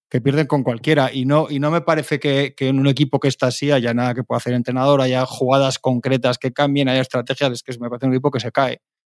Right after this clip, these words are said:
que se cae del todo y, y que, y que vamos a estrategias de intentos.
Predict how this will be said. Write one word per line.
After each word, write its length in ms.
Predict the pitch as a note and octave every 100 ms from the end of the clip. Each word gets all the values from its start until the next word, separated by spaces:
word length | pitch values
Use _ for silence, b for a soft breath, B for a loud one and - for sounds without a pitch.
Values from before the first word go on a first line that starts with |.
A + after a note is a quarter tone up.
| _
que 100 | A2+
se 100 | A#2
cae 200 | B2+ C3+
del 200 | C#3 C3
todo 440 | D3 D#3+ F#3 - -
y, 420 | B2 A#2+ A#2 B2
y 60 |
que, 360 | - A#2 A2 A2+
y 160 | - A2
que 320 | A#2 A2 A2
vamos 320 | A2 B2 C3 C3
a 160 | B2
estrategias 720 | B2 - A#2+ C#3 - D3+ D3 C3
de 460 | A#2+ A2+ A2+ G#2+
intentos. 560 | A2 A2 C3 C3+ D#3+